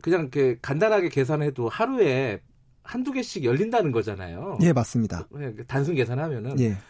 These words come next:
Speaker 1: 그러면 좀 큰 규모의 뭐 공기업이라든가 이런
Speaker 2: 예.
Speaker 1: 데 홍보실, 그 큰 기업의,
Speaker 2: 예.
Speaker 1: 어, 회사,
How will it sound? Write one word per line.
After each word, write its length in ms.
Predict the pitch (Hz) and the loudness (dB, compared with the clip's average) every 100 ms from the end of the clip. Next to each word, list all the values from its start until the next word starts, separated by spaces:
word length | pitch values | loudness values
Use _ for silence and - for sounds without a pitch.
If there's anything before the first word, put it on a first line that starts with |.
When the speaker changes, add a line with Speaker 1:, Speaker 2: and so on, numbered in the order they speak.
| - | -10
Speaker 1:
그러면 440 | - 254 240 202 143 - - _ - | -4 0 2 2 0 -10 -20 _ -12
좀 280 | 240 233 175 | -6 -4 -4
큰 600 | - - 320 269 170 - - _ _ | -2 2 2 0 -4 -8 -18 _ _
규모의 420 | 170 175 190 170 | -2 2 2 2
뭐 140 | 139 | 0
공기업이라든가 1080 | 117 151 147 160 131 123 101 104 101 101 92 - | -2 -2 4 4 4 -2 -6 -10 -8 -8 -8 -4
이런 260 | 170 226 233 | 2 2 2
Speaker 2:
예. 40 | |
Speaker 1:
데 60 | 220 | 2
홍보실, 680 | 202 233 240 233 208 135 101 | 0 0 0 0 0 -2 -2
그 120 | 131 120 - | -6 -8 -8
큰 200 | 285 262 | -6 -2
기업의, 500 | 240 208 165 131 120 _ _ - | 0 2 2 0 -4 _ _ -4
Speaker 2:
예. 80 | 101 | -4
Speaker 1:
어, 120 | 117 | 0
회사, 380 | 208 214 131 | 0 2 0